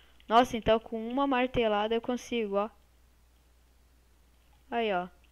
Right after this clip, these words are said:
Agora, agora tá top. E ali é quantos? Dez? Dez? É dez, ó. Então duas aqui, eu já consigo.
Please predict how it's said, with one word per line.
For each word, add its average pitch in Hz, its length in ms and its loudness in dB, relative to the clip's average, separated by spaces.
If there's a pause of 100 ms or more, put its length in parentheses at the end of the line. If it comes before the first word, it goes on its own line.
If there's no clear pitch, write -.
(540)
Agora, 226 580 -6
agora 220 280 -6
tá 285 120 -4
top. - 560 -10 (2500)
E 220 140 2
ali 202 340 2
é 190 160 4
quantos? 190 560 -4
Dez? - 920 -4 (1120)
Dez? - 680 -8
É 190 200 -6
dez, 208 440 0
ó. 180 140 -2
Então 196 340 -6
duas 220 480 -2
aqui, 214 500 -6 (560)
eu 208 460 0
já 202 180 2
consigo. 190 760 -8